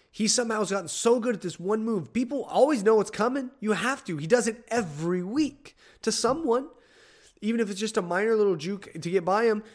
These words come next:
This one was bad, though. And he does that and scores a couple touchdowns, all rushing. He only threw,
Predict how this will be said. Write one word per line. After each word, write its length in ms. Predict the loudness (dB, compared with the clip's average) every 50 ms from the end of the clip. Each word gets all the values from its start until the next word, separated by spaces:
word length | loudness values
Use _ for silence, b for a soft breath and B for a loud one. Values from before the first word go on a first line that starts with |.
| B B
This 160 | -8 -4 -4
one 160 | -4 -4 -4
was 140 | -6 -10 -12
bad, 640 | -8 -4 0 2 4 6 6 6 6 4 2 0 0
though. 340 | 0 2 2 0 0 -2 B B B B B B _
And 440 | -4 0 0 2 2 2 0 0 -2
he 80 | -4 -2
does 260 | 2 2 2 2 4
that 300 | 6 8 8 8 6 4
and 260 | 0 -8 -12 -12 -14 -16 _ _ _ _ _ _ _ _ _ _ _ _ _ _ _ _ _ _ _ _
scores 340 | -14 -6 0 2 2 2 2
a 40 | 0
couple 180 | -2 -2 0
touchdowns, 480 | 0 0 0 0 0 0 0 0 0 0
all 160 | 0 0 2
rushing. 360 | 2 2 2 2 0 -2 -2
He 120 | 0 2 2
only 220 | 2 2 0 -2
threw, 720 | -4 -8 -10 -4 -2 -2 0 0 0 2 2 0 0 -2